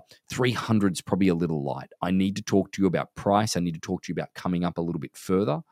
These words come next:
But I just need to understand whether or not you guys are willing and are patient enough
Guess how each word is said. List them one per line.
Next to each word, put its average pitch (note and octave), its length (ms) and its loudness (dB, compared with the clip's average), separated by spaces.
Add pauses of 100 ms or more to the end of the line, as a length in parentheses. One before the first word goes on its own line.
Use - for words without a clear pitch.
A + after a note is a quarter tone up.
(500)
But G#2+ 260 4 (560)
I A#2 140 8
just D3+ 180 2
need D#3 200 4
to - 140 2
understand F#2 840 0 (800)
whether A2 340 6
or G#2+ 160 8
not F#2 260 4
you F#2 180 2
guys F#2+ 360 4
are F2 40 2
willing E2+ 460 0 (140)
and E2+ 160 0
are D#2 160 -2
patient A2 480 2
enough D#2 340 -2